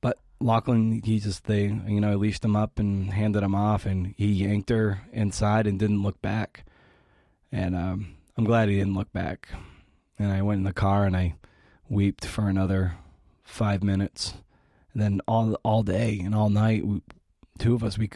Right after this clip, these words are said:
Melanie and I, we, we couldn't shake the feeling that he'd be back in the kennel, you know, barking his head off, scared and abandoned again. I know it was the right call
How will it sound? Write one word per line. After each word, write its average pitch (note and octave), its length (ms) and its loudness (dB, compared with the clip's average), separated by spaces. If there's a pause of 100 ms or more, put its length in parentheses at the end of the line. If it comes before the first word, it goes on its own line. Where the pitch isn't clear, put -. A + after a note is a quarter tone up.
Melanie G#2 480 2
and G2+ 80 0
I, G2+ 120 0
we, G2+ 160 0
we G2 140 -6
couldn't G#2+ 220 -2
shake G#2+ 280 -4
the G#2 80 -4
feeling G#2+ 460 0
that E2+ 240 -4 (840)
he'd A2 200 -4
be G#2 280 2
back G#2+ 460 -2
in A2 320 4
the G#2+ 80 -2
kennel, G#2+ 440 2
you G2 100 0
know, G2+ 120 -4 (140)
barking G#2 340 0
his G#2+ 140 0
head G2 160 4
off, G2 360 0
scared G#2+ 520 0
and G2 180 2
abandoned G2 640 2
again. F#2+ 540 -2 (1300)
I A#2+ 80 -2
know B2 120 4
it A#2+ 60 2
was A#2+ 120 2
the B2 80 4
right A2+ 180 2
call F#2+ 360 -2